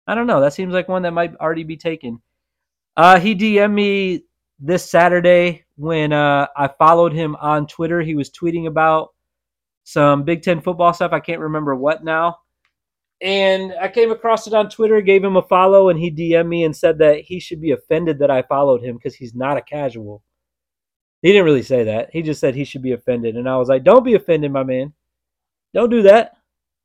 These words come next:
It's just a fun little Twitter account." And, uh, we talked back and forth about a couple of Big Ten things. He was cool. I like, I like him a lot.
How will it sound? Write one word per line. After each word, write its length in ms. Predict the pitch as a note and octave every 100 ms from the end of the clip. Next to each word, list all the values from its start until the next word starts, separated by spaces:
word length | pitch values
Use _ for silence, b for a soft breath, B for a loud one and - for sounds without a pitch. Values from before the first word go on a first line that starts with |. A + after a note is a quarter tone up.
| -
It's 220 | F#3+ -
just 240 | A#3+ G#3+
a 80 | A#3
fun 300 | - A#3 A#3
little 220 | A#3 A#3
Twitter 360 | A3+ A#3+ A#3+ A#3
account." 420 | G3 F3+ C#3+ C3 _ _ _ _ _ _ _ _ -
And, 400 | D#3+ D#3+ D#3+ D#3+
uh, 280 | D#3+ D#3+ D#3
we 100 | F#3
talked 320 | G3 F#3+ -
back 200 | F#3 F3+
and 120 | D#3+
forth 200 | F#3 F3
about 200 | D#3+ E3
a 60 | D#3
couple 260 | F3 E3
of 80 | D#3+
Big 180 | D#3+ D#3
Ten 220 | F3 E3
things. 300 | D3+ E3+ D#3+
He 100 | G3
was 220 | F#3 C#3+
cool. 420 | - _ - F3+ C#3+
I 80 |
like, 300 | D#3 E3 E3 E3
I 60 |
like 200 | F#3+ G#3
him 120 | G3+
a 40 | F3
lot. 280 | D#3+ A#2